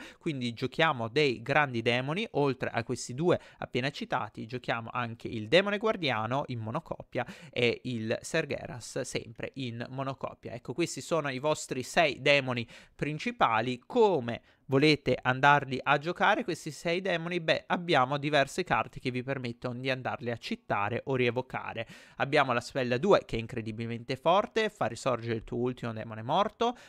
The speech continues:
quindi voi capite che andare a far risorgere magari un quattro quattro che vi va a evocare ulteriori due quattro sei diventa fortissima. Abbiamo anche la spell tre,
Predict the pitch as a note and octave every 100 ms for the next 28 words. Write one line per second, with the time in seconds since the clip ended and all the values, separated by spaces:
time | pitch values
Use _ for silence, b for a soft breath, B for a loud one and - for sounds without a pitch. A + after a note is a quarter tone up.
0 | B - B2 A2 - A#2 A2+ - D#3+ C#3+
1 | - G#2 G#2+ G#2+ A#2 A2+ - A#2+ C3 A#2
2 | A2 G#2+ G#2 B2+ A2+ A#2+ G#2+ - - D3+
3 | - A#2+ A2 A2 A2 - A2+ A#2+ A2+ -
4 | A#2+ A#2 A2+ - A#2+ B2+ A#2+ A#2+ A#2+ A#2+
5 | A#2+ - C#3 A#2+ A#2+ A#2 B2 D#3 - G3
6 | A3+ A#3 F#3+ B B C#3 D#3+ A3+ F#3 F3+
7 | F#3+ D#3 - - E3 D#3 - G#3 F3